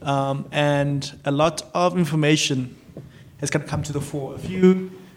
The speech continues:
some bombshells, some less im-,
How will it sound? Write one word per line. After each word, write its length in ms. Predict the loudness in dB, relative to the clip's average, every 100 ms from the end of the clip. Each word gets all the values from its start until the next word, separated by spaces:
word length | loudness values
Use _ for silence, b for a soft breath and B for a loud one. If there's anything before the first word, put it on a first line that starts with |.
| B
some 260 | -2 -2 0
bombshells, 580 | 0 -2 0 -2 0 -2
some 260 | -2 0 0
less 640 | 0 0 -4 -6 -10 -14 b b b b -10
im-, 220 | -10 -10